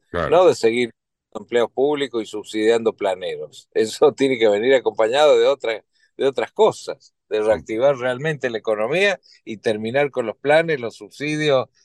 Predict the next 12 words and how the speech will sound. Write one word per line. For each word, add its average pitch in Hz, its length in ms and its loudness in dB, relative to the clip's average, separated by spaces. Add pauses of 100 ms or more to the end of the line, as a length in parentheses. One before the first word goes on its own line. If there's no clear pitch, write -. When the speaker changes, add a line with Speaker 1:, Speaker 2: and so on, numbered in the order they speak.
(120)
Speaker 2:
este, 107 300 -6
mal 123 260 -2
dados 185 560 4
y, 107 380 -14
y 107 40 -14
los 101 160 -8
vagos 127 500 2
que, 92 320 -12
que 98 140 -14
viven 107 320 -4
del 98 140 -10
Estado, 104 460 0